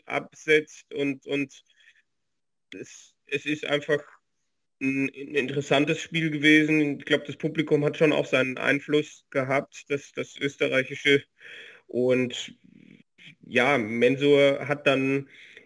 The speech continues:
äh, hat dann das gezeigt, was er in, in den letzten Jahren immer wieder gehabt hat. Ähm, dieses über, über die Ziellinie kommen, dieses Matches fertig spielen, das war für ihn ein Problem. Das ist nichts Neues.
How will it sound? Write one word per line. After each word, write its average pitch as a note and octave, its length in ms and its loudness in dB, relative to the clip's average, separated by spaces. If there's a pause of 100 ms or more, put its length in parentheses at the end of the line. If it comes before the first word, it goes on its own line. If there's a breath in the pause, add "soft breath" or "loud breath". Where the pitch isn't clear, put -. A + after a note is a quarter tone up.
(120 loud breath)
äh, - 760 -12
hat C#3+ 220 0
dann C#3+ 280 4
das C#3+ 240 0
gezeigt, D3 560 -2
was D3+ 160 -2
er C#3+ 80 4
in, C#3 200 0
in C3+ 180 -4
den B2+ 100 -4
letzten C#3 320 -4
Jahren B2 260 0
immer C3 240 0
wieder C#3 200 2
gehabt C#3+ 360 -2
hat. D#3 340 -2 (420 soft breath)
Ähm, B2 600 4
dieses B2+ 300 -4
über, C3 400 6
über C3 140 2
die B2+ 120 2
Ziellinie D3+ 460 4
kommen, A2 480 0 (220)
dieses A#2+ 500 -4 (200)
Matches B2+ 420 0
fertig C#3 360 2
spielen, A2+ 500 0 (120)
das - 180 -4
war B2 140 0
für B2 140 -4
ihn B2+ 440 0 (460 soft breath)
ein A#2+ 140 4
Problem. A#2+ 800 2
Das - 340 0
ist B2+ 280 -4
nichts C3 280 2
Neues. C3 560 6